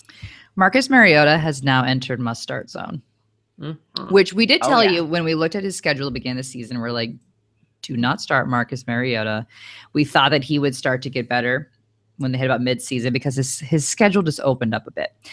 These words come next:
Speaker 1: And we're still in that phase right now where he has a good schedule. So last week he was nineteen of twenty-six for two hundred ninety-five yards,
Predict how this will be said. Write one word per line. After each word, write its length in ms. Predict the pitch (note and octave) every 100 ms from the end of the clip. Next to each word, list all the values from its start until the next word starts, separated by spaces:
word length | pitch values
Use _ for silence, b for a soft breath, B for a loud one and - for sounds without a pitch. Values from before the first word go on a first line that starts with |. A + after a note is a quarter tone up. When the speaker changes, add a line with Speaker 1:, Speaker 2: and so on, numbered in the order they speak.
| B B
Speaker 1:
And 140 | - E3+
we're 80 | E3+
still 280 | - G3+ F#3
in 220 | D3 C#3
that 200 | C3 C3
phase 300 | - B2 B2
right 200 | C#3+ C#3
now 200 | C#3 C#3
where 80 | C3+
he 120 | B2
has 200 | A#2 A#2
a 40 |
good 160 | A2 A#2
schedule. 380 | - E2 - -
So 280 | - C#3+ C3 B B
last 320 | D#3 E3 G#3+
week 120 | G#3+ F#3+
he 100 | E3
was 120 | C#3
nineteen 300 | C#3+ C#3+ E3
of 80 | -
twenty-six 640 | - D3+ C#3 - C3 B2+
for 80 | -
two 240 | - - F3+
hundred 260 | G3+ F3+
ninety-five 500 | D3 C3+ C3 C3 A#2+
yards, 480 | A#2 A2+ G#2+ G#2+ -